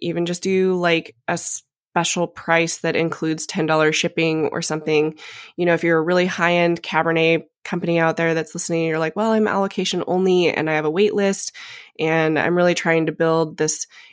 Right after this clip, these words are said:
you know, um, this, uh, build demand," um, then, you know, I recommend considering, you know, if you have, like, an entry-level wine where you can offer a white and a red that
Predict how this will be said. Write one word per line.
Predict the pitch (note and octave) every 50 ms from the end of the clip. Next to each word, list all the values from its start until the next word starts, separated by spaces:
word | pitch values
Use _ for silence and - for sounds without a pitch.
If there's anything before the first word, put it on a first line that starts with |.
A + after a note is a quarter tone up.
| _ -
you | - E3 E3
know, | D#3+ D#3 D3+ D3+ D3+ D3 D3 D3 -
um, | - D#3+ D#3 D3+ D3+ D3 D3 D3 D3 C#3+ D3 D#3+ F3 _ _ _ _ _ _ _ _ _ _ _ - -
this, | - F3+ E3 E3+ E3 D#3+ - -
uh, | - D3+ D#3 D#3 D#3 D#3 - - - - - - - - - - - F3+ F3+
build | F3+ F#3+ F3+ F3+ F3 E3+ E3 E3 F3+ - -
demand," | E3 F3 E3 D#3+ D#3+ D#3 D#3+ D#3 D#3 D#3 D#3+ E3 E3+ F3 - - - - - - - - - - _ _ -
um, | E3+ E3 D#3+ D#3+ D#3 D#3 D3+ D3+ D3+ D3+ D3+ D#3 D#3+ F#3+ - _ - - - _ _ _ _ - F3+
then, | E3 - F3+ E3 E3 E3 D#3+ D#3+ D#3+ D#3 D#3+ D#3+
you | D#3 - - F3+
know, | E3+ E3 D#3+ D#3+ D#3+ - -
I | - E3 E3+
recommend | F3 E3+ - - F3+ F3 F3 E3+
considering, | - - E3 D#3 - E3 D#3+ D#3+ D#3+ D#3+ D#3+ D#3+
you | D#3+ D#3+
know, | D#3 D#3 D#3 D#3
if | D#3 -
you | - E3+
have, | D#3 D#3+ D#3+ D#3 D#3 E3
like, | E3 D#3 D#3 D#3 - -
an | - E3 D#3+ D#3+ -
entry-level | - F3+ F3+ - - F#3+ F3 F3 E3+ E3+ E3+ D#3+ D#3+
wine | E3 D#3+ D#3 D#3+ D#3+ D#3 D#3 D#3
where | D#3+
you | D#3+ D#3+ D#3+
can | E3 - F3 D#3+ - -
offer | - D#3 D#3+ D#3+ - - D#3 D3+ D3+ D3 C#3+ D3+ - -
a | D#3+ D#3+
white | D#3 D#3+ D#3 D#3 -
and | - D#3+ D#3+
a | D#3
red | D3+ D#3 D3+ D3+ D3+ D3+ D3+ D#3 - _ _ - - - _ _ -
that | F3 E3 F3+ D3+ D3 C#3+